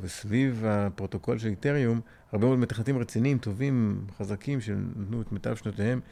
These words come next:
לבנות סביב זה, נוצר איזשהו אקוסיסטם סביב זה, וזה הגיע, נכון, היום שבע מאות דולר. אה, ולכן יכול להיות שזה יהיה כמו שביטקוין זהב, אז איתריום יהיה כסף. אני כרגע מתייחס על איתריום בתור כלי להחזיק בו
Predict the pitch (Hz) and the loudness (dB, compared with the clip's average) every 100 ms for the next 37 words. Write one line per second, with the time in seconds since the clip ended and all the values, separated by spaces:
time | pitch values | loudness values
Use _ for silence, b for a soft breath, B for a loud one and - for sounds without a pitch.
0 | B B B 101 98 135 131 98 90 101 | B B B 2 4 4 4 0 2 0
1 | - B B - 104 - 139 127 113 101 | -2 B B 0 0 4 6 8 6 4
2 | 107 101 107 - 104 98 - 110 135 143 | 2 0 -2 -6 -4 -6 -2 -2 0 0
3 | 101 92 92 104 95 92 - 101 95 95 | 0 -2 0 0 -2 -4 -4 -2 -2 -2
4 | 101 120 131 135 120 110 B B B B | 0 2 2 0 -2 -4 B B B B
5 | B 104 92 95 95 95 92 90 92 92 | B 2 4 6 4 4 2 2 2 0
6 | 92 - - 90 98 104 - 143 139 127 | -4 -10 -10 -4 0 -2 0 0 0 0
7 | 143 135 123 131 131 127 117 - 120 117 | -2 -2 -2 -2 0 -2 -4 -6 -8 -4
8 | 117 107 101 95 98 107 - 110 101 95 | -2 0 0 -2 -4 -6 -2 0 0 -2
9 | 101 - b b - 123 120 139 120 104 | -6 -12 b b -10 0 2 4 2 -2
10 | - - b b b - 101 92 110 110 | -12 -20 b b b -6 -6 0 2 4
11 | 101 101 101 - 87 - 123 135 135 127 | 4 2 -2 -4 -8 2 2 4 4 4
12 | 107 101 135 127 101 92 127 131 107 107 | 0 -2 -4 -2 -2 -2 0 0 2 0
13 | 113 101 117 127 113 - 110 107 104 110 | 0 0 0 2 2 0 -2 -2 -2 -2